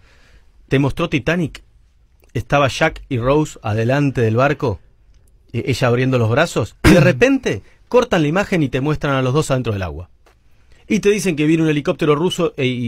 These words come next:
Speaker 1: y le tiró un misil. Si te muestran la película cortada, vos tenés que ver <clears throat> todos los videos de Le Parc. Yo los vi.
Speaker 2: ¿Y qué, qué había?
Speaker 1: No es lo que dijo La Nata.
Speaker 2: ¿Qué es?
Speaker 1: Entraron primero con filmación,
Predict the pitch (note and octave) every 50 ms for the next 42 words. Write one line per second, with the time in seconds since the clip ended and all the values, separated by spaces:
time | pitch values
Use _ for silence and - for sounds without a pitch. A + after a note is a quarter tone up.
0 | A#2 - - A#2+ A2 A2 G#2+ - - B2 C3+ C3+ B2+ B2 G#2+ - F#2 F2 E2 -
1 | _ _ _ _ _ _ _ _ _ _ _ _ _ _ _ _ _ - - -
2 | - - - G3+ F#3+ B3+ D4+ F#4 F#4+ - G#3 F3+ D#3 D3 C3 B2 D#3+ F3+ G#3 -
3 | - D3+ C#3 - A3+ A#3 - - - A#2 G#2+ G#2 G#2 A2 - - - - - -
4 | - F4+ - - C3 C3 C#3+ F3 G3 G#3 F#3+ - - _ _ - _ _ - E4+
5 | F4 D4+ G3+ C#3+ B2+ A#2+ A2 A#2+ A#2+ B2 B2 A#2+ A#2 A2+ G#2 G#2 G#2+ A2+ A2 A2
6 | G#2+ - A2+ G#2 G2+ - - - G3+ G3 D#3+ F3 F3 B2 F#2 - _ _ _ _
7 | _ _ _ _ _ _ - - D3+ D3 F3 F#3 F#3+ G3+ - - D3 D#3 E3 C#3+
8 | A#2+ G#2+ - - - _ _ _ _ _ _ _ _ _ _ - F3+ G#3 A#3+ C4
9 | C4 A3+ G3 - C#3+ D3+ F#3+ F3+ - A#3 A2+ A2+ D#3 G#3+ A3 - - G2+ F#2 -
10 | F3 E3 D3 A2+ - - - - - - - _ - E3+ F3 D#3+ A3 A#3 A#3 A3+
11 | F#3+ D3+ D#3+ E3 F3 F#3+ F#3+ F3 D#3+ C3 C3+ B2 - C3+ B2 B2 A#2 A2 - -
12 | D#3 D#3 D3+ C#3+ C#3 C3 -